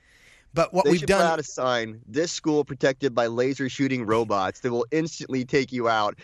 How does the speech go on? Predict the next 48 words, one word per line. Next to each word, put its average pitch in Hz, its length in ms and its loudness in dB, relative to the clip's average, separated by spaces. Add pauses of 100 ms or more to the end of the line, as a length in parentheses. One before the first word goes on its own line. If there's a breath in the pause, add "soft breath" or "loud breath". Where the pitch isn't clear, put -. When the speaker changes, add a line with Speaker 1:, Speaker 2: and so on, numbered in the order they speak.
(120)
Speaker 2:
as 117 80 -10
soon 151 220 0
as 139 80 -6
it 127 100 -6
smells 123 480 -2
a 120 80 -6
gun," 104 340 -4
or 107 120 -4
<laughs> - 560 -16
something 139 280 -2
Speaker 1:
Yeah. - 20 -10 (180)
Speaker 2:
like 123 260 -6
that. - 120 -2
Speaker 1:
You - 40 -2
know. 175 140 -2 (180)
Speaker 2:
Even 220 220 -8
though 196 80 4
it's 170 140 0
false, 151 380 2 (280 loud breath)
maybe 151 160 2
they'll 180 140 2
just 156 180 -4
move 147 240 0
on 139 160 2
to 127 80 -4
somewhere 113 320 -2
else. 107 220 0
Speaker 1:
But 202 80 4
Speaker 2:
But 196 80 4
Speaker 1:
it's 135 120 0
Speaker 2:
advertising 143 640 -2
that 127 80 -2
we 131 160 -2
have 135 200 0
no 147 180 2
defense 147 400 -2
against 123 400 -4
you 107 240 -2
seems 147 400 -6
so 127 180 -4
foolish. 95 500 -6 (920 soft breath)
Speaker 1:
It 139 160 -8
does. 101 180 -12
I, 139 220 0
I 147 120 2
agree 117 260 0
with 92 140 -10
that. - 180 -18